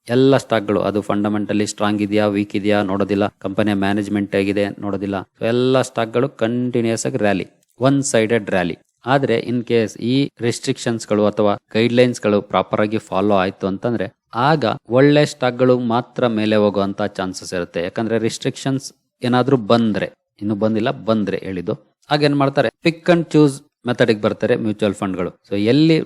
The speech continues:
ಸ್ಟ್ರಾಂಗ್ ಪೊಟೆನ್ಷಿಯಲ್ ಇದೆಯೋ ಅಂತಹ ಕಂಪನಿಗಳನ್ನ ಮಾತ್ರ ಬೈ ಮಾಡ್ತಾರೆ. ಆಗ obviously ಅಂತಹ ಕಂಪನಿಗಳು ಮಾತ್ರ ಚೆನ್ನಾಗಿ ಪರ್ಫಾರ್ಮ್ ಮಾಡ್ತವೆ. ಬೇರೆಲ್ಲ ಕಂಪನಿಗಳು ಅಂಡರ್ ಪರ್ಫಾರ್ಮ್ ಮಾಡ್ಬೋದು. ಅಂದ್ರೆ ಯಾವ ಕಂಪನಿಯ ಫಂಡಮೆಂಟಲ್ಸ್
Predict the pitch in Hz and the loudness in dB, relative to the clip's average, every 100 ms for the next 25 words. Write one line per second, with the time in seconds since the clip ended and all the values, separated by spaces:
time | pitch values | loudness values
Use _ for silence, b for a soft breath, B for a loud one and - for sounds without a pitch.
0 | - - 113 127 127 113 - 131 127 120 | -6 -6 -2 -2 0 0 4 2 2 0
1 | 123 120 107 - 110 117 131 131 - 127 | 0 2 0 -2 -8 -6 -4 -4 -4 -4
2 | 127 127 123 123 117 95 120 - 147 127 | -4 0 -2 -2 -4 -2 -4 -2 0 2
3 | 117 98 92 92 87 b b b 110 117 | 2 0 -4 -6 -10 b b b -4 0
4 | 117 131 135 - 180 - 110 - 139 139 | 0 0 -2 -2 -8 -8 -12 -4 -4 -2
5 | 139 135 131 135 127 120 - 127 113 107 | -4 -2 0 0 0 -4 -4 -6 -4 -6
6 | - 98 104 92 87 85 87 85 b b | -4 -4 -4 -6 -6 -4 -6 -6 b b
7 | b - 120 131 123 127 120 127 127 139 | b -2 2 2 2 -2 -4 -2 -2 -2
8 | 123 123 120 110 - 110 101 95 95 117 | -2 -2 -2 -2 -2 -2 -2 -4 -4 -4
9 | 147 - 135 143 139 127 131 127 120 120 | -4 0 2 2 0 -2 -2 -2 -2 -4
10 | 120 120 117 120 - | -2 -2 0 -2 -2